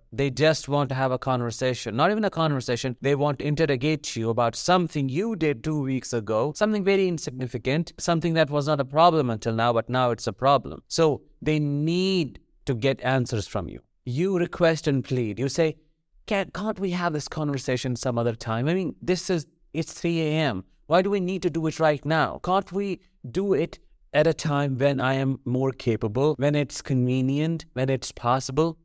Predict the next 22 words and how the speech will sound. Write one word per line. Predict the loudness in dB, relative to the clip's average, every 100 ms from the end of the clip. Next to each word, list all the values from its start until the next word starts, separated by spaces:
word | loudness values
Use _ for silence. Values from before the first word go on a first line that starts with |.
| _ -6
Nope, | 2 2 2 -4
they | 0 0
don't | 2 -2 0
care. | 2 4 2 -2
There | -2 -2
is | -2
zero | -2 0 4 4
empathy. | 2 -2 -4 -4 -4
They | -2 0
want | 0 -2 0 2 4
it | 2 0 -2
right | 2 6 6 4
in | 0
the | 0
moment. | 2 2 0 -8 -6
So | 0
you | 2 2
feel | 0 0
helpless | 2 2 4 2 0
before | -2 0 0
the | 0
situation. | -2 -4 0 0 0 -4 -4